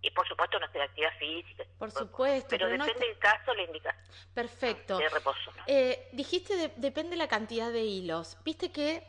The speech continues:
Speaker 1: Sí.
Speaker 2: nosotras hemos hablado varias veces, eh, con, con los rellenos de ácido hialurónico, que es lo que vos decías que se sugiere, digo, que se recomienda hacer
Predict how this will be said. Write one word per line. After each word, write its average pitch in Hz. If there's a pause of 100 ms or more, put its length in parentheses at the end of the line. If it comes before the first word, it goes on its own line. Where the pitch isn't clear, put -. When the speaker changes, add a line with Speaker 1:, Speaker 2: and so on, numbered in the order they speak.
(120)
Speaker 1:
Sí. -
Speaker 2:
nosotras 226
hemos 226
hablado 202
varias 220
veces, 254 (200)
eh, 208 (440)
con, 214
con 175
los 165
rellenos 202
de 180
ácido 180
hialurónico, 185
que 160
es 175
lo 180
que 175
vos 180
decías 185
que -
se -
sugiere, 220
digo, 180
que 170
se -
recomienda 208
hacer 214